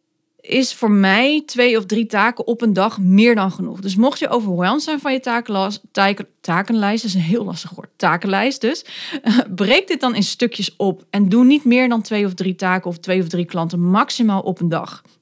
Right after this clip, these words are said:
Meestal is het fijn als je zegt, "Hey, dagdeel 's ochtends doe ik klant één, daar doe ik een nieuwsbrief, social media of, eh, iets anders wat je doet. En, eh, dagdeel twee, dus dat is 's middags, doe ik klant twee en daar doe ik bijvoorbeeld de, het inplannen van de social media of, eh, het maken van een salespage of wat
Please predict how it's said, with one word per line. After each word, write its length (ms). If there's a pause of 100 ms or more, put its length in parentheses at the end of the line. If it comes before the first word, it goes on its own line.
Meestal 380
is 140
het 160
fijn 320
als 220
je 60
zegt, 260
"Hey, 280 (340)
dagdeel 420
's 120
ochtends 440
doe 200
ik 200 (100)
klant 280
één, 380 (260)
daar 200
doe 160
ik 100
een 260
nieuwsbrief, 560
social 360
media 600
of, 300 (300)
eh, 280
iets 200
anders 280
wat 180
je 100
doet. 340 (340)
En, 300
eh, 240
dagdeel 520
twee, 340
dus 120
dat 120
is 120
's 40
middags, 380
doe 200
ik 100
klant 280
twee 360
en 100
daar 120
doe 160
ik 120
bijvoorbeeld 500
de, 440
het 160
inplannen 440
van 100
de 60
social 380
media 260
of, 340
eh, 140
het 280
maken 340
van 140
een 60
salespage 760
of 180
wat 340